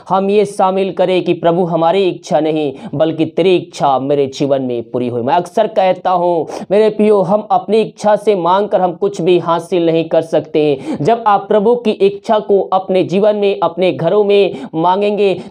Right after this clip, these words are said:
तो प्रभु आपको बहुतायत से आशीष देने के लिए तैयार है। जब हम उसकी इच्छा अपने जीवन में मांगेंगे तो अपने इच्छा के अनुसार हमारे जीवन में आशीषों को उड़ेलेगा। इसीलिए हम प्रभु की इच्छा को अपने जीवन में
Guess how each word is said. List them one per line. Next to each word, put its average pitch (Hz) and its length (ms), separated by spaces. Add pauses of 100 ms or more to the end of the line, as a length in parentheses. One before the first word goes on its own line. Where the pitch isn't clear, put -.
तो 202 100
प्रभु 196 340 (120)
आपको 190 380
बहुतायत 180 640
से 247 200
आशीष 196 460
देने 180 280
के 180 140
लिए 170 220 (160)
तैयार 156 380
है। 147 100
जब 175 240
हम 202 120
उसकी 190 260
इच्छा 185 500 (280)
अपने 202 360
जीवन 220 300
में 220 100
मांगेंगे 190 500 (220)
तो 180 80
अपने 214 400
इच्छा 196 460
के 185 100
अनुसार 180 380
हमारे 160 360
जीवन 170 300
में 160 220
आशीषों 147 500
को 139 220
उड़ेलेगा। 131 640 (240)
इसीलिए 208 420
हम 185 200
प्रभु 190 320
की 185 120
इच्छा 190 400
को 185 180
अपने 175 400
जीवन 160 320
में 156 240